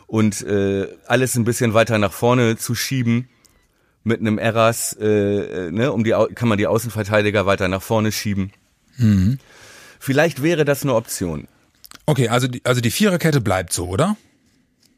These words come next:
Speaker 2: Obwohl,
Speaker 1: Ja,
Speaker 2: Moisander
Speaker 1: die
Speaker 2: ist ja
Speaker 1: bleibt
Speaker 2: gar nicht
Speaker 1: so.
Speaker 2: verletzt. Meinst, meinst du, sie bleibt trotzdem so?
Speaker 1: Wer ist nicht verletzt?
Speaker 2: Moisander? Also, ne, der, der könnte ja, der ist ja fit.
Speaker 1: Nee,
Speaker 2: Jetzt hat
Speaker 1: die
Speaker 2: er gegen
Speaker 1: Viererkette bleibt so.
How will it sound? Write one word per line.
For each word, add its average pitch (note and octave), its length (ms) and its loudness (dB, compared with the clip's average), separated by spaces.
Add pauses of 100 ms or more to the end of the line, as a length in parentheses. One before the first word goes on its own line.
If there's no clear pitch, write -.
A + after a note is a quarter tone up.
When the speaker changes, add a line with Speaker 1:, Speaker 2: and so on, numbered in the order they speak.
(560)
Speaker 2:
Obwohl, D3 440 2
Speaker 1:
Ja, F3 160 0
Speaker 2:
Moisander C#3 480 2
Speaker 1:
die C#3 80 -2
Speaker 2:
ist B2+ 60 2
ja B2+ 60 6
Speaker 1:
bleibt C#3 100 2
Speaker 2:
gar C#3 100 0
nicht C#3 100 0
Speaker 1:
so. D#3+ 60 -2
Speaker 2:
verletzt. D3 420 -2 (120)
Meinst, D3 280 0
meinst D3 280 0
du, D#3 140 0
sie C#3 160 -2
bleibt C#3+ 180 0
trotzdem E3 280 0
so? G#3 160 -2 (760)
Speaker 1:
Wer F#2+ 280 -6
ist D3+ 100 -8
nicht E3 120 -8
verletzt? E3+ 400 -8 (200)
Speaker 2:
Moisander? A#2+ 640 2 (420)
Also, A#2+ 200 0
ne, C3 200 2
der, B2+ 160 0
der A#2+ 120 2
könnte D#3 320 0
ja, D3 200 0
der B2 180 0
ist D3 120 2
ja B2 120 2
fit. - 420 -2 (320)
Speaker 1:
Nee, G2+ 140 -2
Speaker 2:
Jetzt A2 80 2
hat C#3 100 4
Speaker 1:
die C#3+ 40 4
Speaker 2:
er C#3 60 2
gegen C3 140 2
Speaker 1:
Viererkette G2+ 300 -2
bleibt E2+ 260 -6
so. - 200 -14